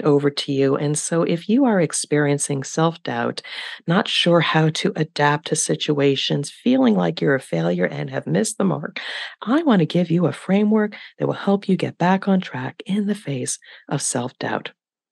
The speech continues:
So here's the framework. Again, it's not rocket science. It's my opinion. I'm just trying to impart some ideas. So if you are in this place, please pull out paper, pencil, pen,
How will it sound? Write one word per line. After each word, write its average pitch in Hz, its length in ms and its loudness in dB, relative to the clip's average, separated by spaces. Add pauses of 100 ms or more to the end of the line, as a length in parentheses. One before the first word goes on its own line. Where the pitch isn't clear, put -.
(100)
So 277 100 6
here's 285 300 8
the 269 80 4
framework. 240 560 6
Again, 202 320 2
it's 180 160 0
not 180 240 2
rocket 165 340 0
science. 233 460 2
It's 156 160 -6
my 131 160 -6
opinion. 254 680 4
I'm 196 180 2
just 185 220 -4
trying 170 300 0
to 170 120 -4
impart 160 460 -2
some - 200 -2
ideas. 156 520 -2
So 147 140 -2
if 143 140 -6
you 196 140 2
are 196 300 0
in 185 180 0
this 165 220 0
place, 240 400 0 (440)
please 226 300 4
pull 185 220 0
out 175 360 2
paper, 180 460 0
pencil, 165 520 0
pen, 160 520 2